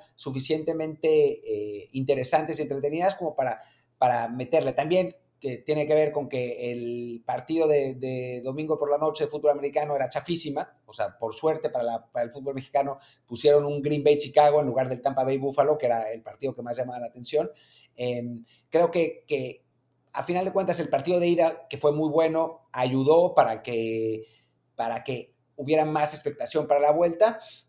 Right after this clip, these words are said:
Y, y bueno, sí, o sea, que es, eh, una final de interés, pero, eh, yo quiero recalcar en no caer en las provocaciones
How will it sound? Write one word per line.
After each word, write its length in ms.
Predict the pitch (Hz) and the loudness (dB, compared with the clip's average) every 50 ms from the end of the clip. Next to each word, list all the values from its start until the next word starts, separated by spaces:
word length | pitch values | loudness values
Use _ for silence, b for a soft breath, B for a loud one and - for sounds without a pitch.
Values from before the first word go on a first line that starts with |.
| - - _ | -16 -14 _
Y, 720 | - 156 156 151 151 151 151 151 151 151 147 147 143 - _ | -4 -2 -2 -2 -2 -2 -2 -2 -4 -4 -6 -8 -12 -18 _
y 60 | - - | -4 -2
bueno, 280 | 262 330 262 - - - _ - | 0 0 -2 -4 -8 -14 _ -10
sí, 340 | - 247 247 247 - _ _ _ _ | -6 -6 -6 -6 -8 _ _ _ _
o 100 | - 113 | -12 -4
sea, 380 | - 135 123 117 117 113 110 107 113 - _ _ | -2 0 0 0 0 -2 -4 -6 -8 -14 _ _
que 380 | - 110 107 110 110 110 110 | -18 -14 -12 -10 -10 -10 -10
es, 240 | 117 - - - - - | -12 -12 -12 -14 -12 -8
eh, 80 | 127 131 | -6 -6
una 180 | 135 143 143 135 | -4 -4 -6 -4
final 300 | 147 143 139 143 139 139 | -2 -2 -2 -2 -2 -2
de 60 | 139 | -4
interés, 340 | 135 147 165 190 220 220 - | -2 2 4 4 4 4 2
pero, 240 | 240 190 156 - - - - _ | 0 0 0 0 -4 -8 -16 _
eh, 160 | - 113 - _ | -20 -20 -16 _
yo 120 | - 139 135 | -6 -6 -4
quiero 200 | - 160 151 147 | 0 2 2 2
recalcar 420 | 139 127 135 127 120 - 139 151 | 2 2 0 -2 0 2 2 2
en 160 | 170 165 143 | 2 0 0
no 180 | 135 151 147 151 | 2 2 2 4
caer 340 | - 143 139 139 143 147 147 | 4 2 4 4 2 2 2
en 140 | 143 143 135 | 0 0 -2
las 280 | 120 117 - - b b b b b - | -4 -6 -6 -8 b b b b b 0
provocaciones 960 | 143 151 151 151 147 - 147 131 127 - 156 160 165 165 160 156 151 147 - | 4 6 6 6 6 2 2 -2 -2 0 2 2 2 2 2 0 -2 -2 -4